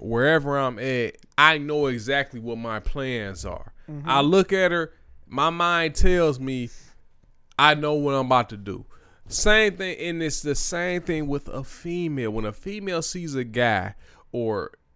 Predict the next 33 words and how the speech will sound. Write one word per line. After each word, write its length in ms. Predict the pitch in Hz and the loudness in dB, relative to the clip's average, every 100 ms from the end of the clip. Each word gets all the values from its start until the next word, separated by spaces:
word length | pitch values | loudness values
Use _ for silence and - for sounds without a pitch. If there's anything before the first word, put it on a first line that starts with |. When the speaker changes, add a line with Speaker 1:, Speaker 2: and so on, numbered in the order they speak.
| _ | _
Speaker 1:
whether 320 | - 135 123 123 | -4 -2 0 0
it's 220 | 120 107 | -2 -4
see 380 | - - 175 185 | -4 -6 -4 -6
him 160 | 165 | -4
on 140 | 156 135 | -2 -2
approach 360 | 113 170 151 | 4 4 4
or 140 | - 104 | -2 -6
she 280 | - 185 156 | -4 -2 -2
approaches 600 | 120 - 113 104 - - | -2 0 -2 -2 -10 -12
him, 300 | 147 117 95 - - _ _ - | -10 -10 -12 -18 -20 _ _ -20
she 260 | - - 214 | -20 -16 -12
knows 380 | 208 190 165 139 | -6 -6 -4 -4
exactly 640 | 127 120 143 185 185 160 | -4 -6 0 2 2 -2
what 180 | 131 135 | -6 -6
she's 200 | - 147 | -6 -6
about 240 | 131 127 | -2 -2
to 60 | 127 | -4
do. 200 | 131 117 - - | -8 -8 -10 -18
The 100 | - | -8
only 280 | 120 165 214 | -2 4 4
thing 220 | 190 214 | 2 -2
that's 120 | 185 160 | -2 -2
gonna 220 | 170 156 | 0 0
change 460 | - 214 214 190 | 4 4 4 0
that 100 | 151 | 0
is 240 | 127 131 117 | 0 0 -2
if 160 | 113 | -6
your 180 | 123 104 | -4 -4
wordplay 840 | 104 147 190 180 170 - 147 139 131 | -2 0 2 2 4 4 4 2 -2
ain't 80 | |
up 200 | 135 147 - | -6 -8 -8
to 100 | 120 | 2
par 540 | - - 170 151 127 | 6 6 6 6 4